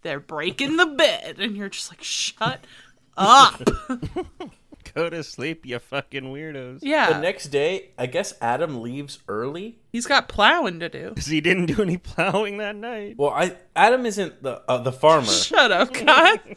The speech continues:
Speaker 1: <laughs> Get outta here.
Speaker 3: Adam doesn't, I don't believe he does, like, field work. He's the, like, trapper and hunter of the family.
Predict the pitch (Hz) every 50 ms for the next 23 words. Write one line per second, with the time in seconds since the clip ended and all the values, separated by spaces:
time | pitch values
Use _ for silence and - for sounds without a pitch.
0 | 440 - - - _ - 403 - - 370 381 359 294 233 - 175 185 277 262 233
1 | 262 - 285 - - - - 165 190 196 226 240 226 214 - - _ _ _ _
2 | _ _ _ 131 147 147 139 131 143 131 - - 120 127 123 123 - 139 147 151
3 | 143 135 147 127 110 113 113 117 - - 127 123 - - - 139 139 135 143 139
4 | 143 156 160 160 - _ - 156 151 143 139 127 127 127 - 135 131 131 - _
5 | _ _ _ - 117 110 - _ _ - - - 131 123 120 120 - 131 117 113
6 | 110 104 90 - - 110 113 - - 139 139 131 131 135 139 - - 143 139 143
7 | 143 143 151 160 160